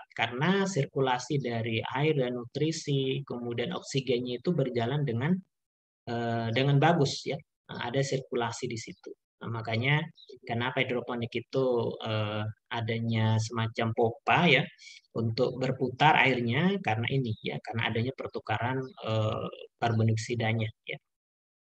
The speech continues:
Ya, kemudian ada, eh, benih, ya. Nah, jadi benih ini, eh, juga menjadi perkara yang harus betul-betul diperhatikan, ya. Nah, karena dengan benih inilah yang nanti akan menentukan,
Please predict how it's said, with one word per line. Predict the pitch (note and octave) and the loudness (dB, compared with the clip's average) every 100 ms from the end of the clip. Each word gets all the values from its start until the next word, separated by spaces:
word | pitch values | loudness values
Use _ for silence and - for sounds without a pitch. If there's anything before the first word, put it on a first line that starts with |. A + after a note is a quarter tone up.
| - | -2
Ya, | A#2+ D3 | 0 4
kemudian | D3+ D#3 E3+ G3 G3 | 6 8 10 10 10
ada, | E3 D#3+ E3+ F#3+ F#3+ F#3+ F#3 - | 8 6 8 10 12 10 6 0
eh, | C#3+ C#3 | 2 4
benih, | D3 E3+ D3+ C#3 - | 4 4 2 -2 -8
ya. | - - | -10 -6
Nah, | A#2 | -2
jadi | A#2+ A#2+ C#3+ | 2 4 4
benih | C3 C#3 C3+ | 4 4 4
ini, | C3 D3+ F3 F3+ F3 | 4 4 4 4 4
eh, | - B2+ A#2+ | -2 -6 -6
juga | B2 A#2 B2 A#2 | -6 -2 0 0
menjadi | A#2+ A#2 A#2 A2+ A#2 A#2 | -4 -2 -2 0 -2 -2
perkara | A2+ A2+ A#2 A2+ A2+ | -6 -4 -2 0 0
yang | A2+ A2+ A2+ | 0 -2 -4
harus | A#2+ A2+ - - - _ | -4 -4 -6 -14 -18 _
betul-betul | C3 B2 A#2+ C3 | -4 -2 0 -2
diperhatikan, | B2+ B2+ A#2+ A#2 - C#3 F3 D#3+ | -2 -6 -8 -10 -2 2 4 4
ya. | C#3+ F3+ _ _ _ _ _ - | 2 -4 _ _ _ _ _ -12
Nah, | A2 A2 A2+ A2+ | -6 -4 -4 -2
karena | A2+ B2 C#3+ C#3 | -2 0 0 0
dengan | A#2+ A2+ A2+ | 0 -2 -2
benih | A#2+ B2 C#3+ | -2 0 0
inilah | D#3+ D3 | 2 4
yang | C#3 A#2+ | 2 0
nanti | A2+ A2+ | -2 -2
akan | A#2 A2+ A#2 A#2 | -4 -2 -4 -2
menentukan, | A2+ A2 A#2+ A2+ C3+ D#3 F3 G3+ | -4 -4 -4 -2 2 4 6 6